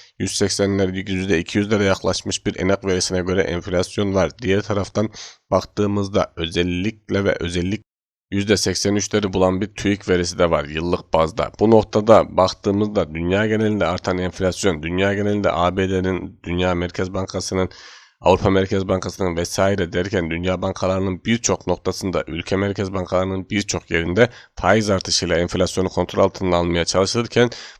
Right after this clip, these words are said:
burada altının düşüp altının gerçekten yeniden üç yüz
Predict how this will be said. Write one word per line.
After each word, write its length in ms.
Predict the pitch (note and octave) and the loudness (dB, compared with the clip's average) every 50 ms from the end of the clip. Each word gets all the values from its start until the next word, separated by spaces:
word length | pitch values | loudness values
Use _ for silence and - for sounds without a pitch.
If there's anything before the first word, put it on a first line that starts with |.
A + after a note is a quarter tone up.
| _ - | _ 2
burada 380 | G#2 G#2+ G#2+ G2+ F#2+ E2+ - - | 6 8 8 10 8 6 2 4
altının 500 | E2+ F2 F#2 - - A2 G#2+ G#2 F#2+ F2+ | 2 2 2 2 -2 -2 0 0 0 0
düşüp 240 | F2 - A2+ G#2+ - - | -2 -2 -4 -4 -2 0
altının 460 | - E2 F2 F2+ - F#2+ G2+ F#2+ E2+ | 2 2 2 2 0 -2 -2 -2 0
gerçekten 520 | F2+ G2 G2+ - G2 F2+ - F2+ F2 E2+ | 0 0 0 0 -2 -2 -2 -4 -2 -2
yeniden 300 | F2 F2 F2+ F2 F#2 F2+ | 0 -2 0 0 0 -2
üç 260 | - F2 F#2 - - | -2 -4 -6 -8 -12
yüz 160 | - F#2+ - | -14 -14 -14